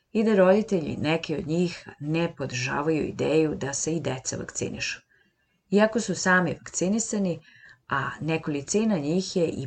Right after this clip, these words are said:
potpuno protiv vakcinacije. Ronald i ja razgovaramo povremeno o tome kako se osjećamo u vezi sa tim što su neki ljudi u našem najbližem okruženju protivnici vakcinacije,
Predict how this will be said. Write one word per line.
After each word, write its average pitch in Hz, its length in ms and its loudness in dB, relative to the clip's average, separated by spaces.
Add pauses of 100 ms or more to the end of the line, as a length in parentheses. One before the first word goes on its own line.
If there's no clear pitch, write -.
potpuno 156 500 -2
protiv 127 440 -8 (100)
vakcinacije. - 840 -4 (640)
Ronald 240 360 4
i 175 60 4
ja 202 220 6
razgovaramo 175 840 0
povremeno 147 520 -2
o - 40 -8
tome 170 400 0
kako 180 300 0
se 156 180 -8
osjećamo 147 520 -6
u 139 60 -6
vezi 147 260 -2
sa 131 200 -6
tim 160 300 -4
što - 200 -6
su - 180 -10
neki 139 300 -6
ljudi 151 260 0
u 143 60 -4
našem 143 340 -4
najbližem 147 540 -2
okruženju 147 640 -8
protivnici 151 720 -4
vakcinacije, 139 840 -8